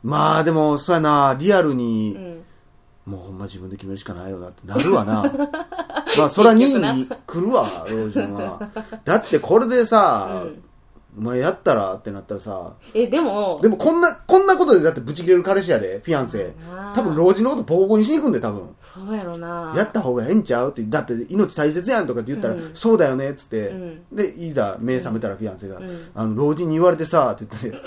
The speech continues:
Speaker 1: 「そいつ誰やねん、こら。<laughs>無人島か、こら、お前」ってなっても怖いし。
Speaker 2: そうやな。殺されるわな、そら。
Speaker 1: たまらんやん。
Speaker 2: そやな。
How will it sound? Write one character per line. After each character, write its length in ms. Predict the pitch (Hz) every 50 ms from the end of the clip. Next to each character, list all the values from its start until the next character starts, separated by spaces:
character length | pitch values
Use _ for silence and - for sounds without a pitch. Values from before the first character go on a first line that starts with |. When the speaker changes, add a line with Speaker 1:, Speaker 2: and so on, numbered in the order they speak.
| - - _ _ _ - -
Speaker 1:
「そ 160 | - 143 143
い 40 | 139
つ 40 | - -
誰 280 | - 254 294 - 349
や 100 | 320 233
ね 80 | 190 165
ん、 40 | 139
こ 120 | 123 123 -
ら。 300 | 135 139 123 107 104 - - - - - - - - - - 226 - -
<laughs> 640 | 220 - _ - 240 - _ - - - _ - -
無 80 | 131
人 160 | 156 151 160 160
島 120 | 175 190
か、 140 | 165 151 131 107
こ 120 | 101 101 104 101
ら、 120 | 92 87
お 20 |
前」 160 | 87 87 87 90 98
っ 20 | - -
て 100 | 104 98
な 80 | 101
っ 80 | 98 -
て 60 | - 233
も 60 | 208
怖 120 | 202 190
い 40 | -
し。 0 |
Speaker 2:
そ 80 | 214 190
う 20 |
や 0 |
な。 380 | 180 202 214 208 190 160 143 139 - -
殺 240 | - 208 208 208
さ 120 | 208 208 196
れ 200 | 202 196 196 196 190
る 80 | 196
わ 100 | 185 165
な、 260 | 160 160 160 156 156 -
そ 80 | - 160
ら。 80 | 151 147 147 143 143 - - _ _ _ _ _ - - _ _ _ _ _ _ _ _ _ _
Speaker 1:
た 100 | - -
ま 120 | - 135 131
ら 140 | 139 147 147
ん 40 | 143
や 80 | 120 107
ん。 40 | - - - - _ _ _
Speaker 2:
そ 120 | - - 185
や 120 | 175 170
な。 640 | 165 160 160 170 175 175 180 180 180 170 160 151